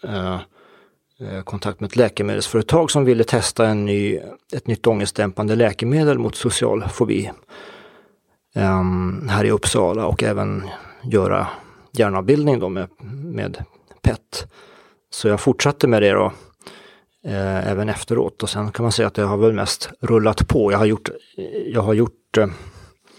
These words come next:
eh, lite annat då när det gäller, eh,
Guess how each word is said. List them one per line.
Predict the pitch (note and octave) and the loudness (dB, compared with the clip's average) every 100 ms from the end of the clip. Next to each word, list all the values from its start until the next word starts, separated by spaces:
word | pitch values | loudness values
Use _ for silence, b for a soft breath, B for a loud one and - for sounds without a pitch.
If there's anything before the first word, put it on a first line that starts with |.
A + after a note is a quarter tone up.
| B B B B B B _ | B B B B B B _
eh, | G#2+ G2 F2+ E2 - - - - - D2+ - _ - | -12 -10 -8 -10 -12 -16 -20 -18 -20 -20 -20 _ -20
lite | C#2+ G2+ G#2 F2+ - A#2 | -14 -8 -6 -6 0 0
annat | F#2 F#2+ - | 0 -6 -6
då | F#2+ | -8
när | F#2 | -8
det | |
gäller, | F#2 F#2 F2+ | -8 -8 -10
eh, | - - D3+ A2+ G3+ D#3+ F3 | -12 -12 -14 -12 -14 -14 -14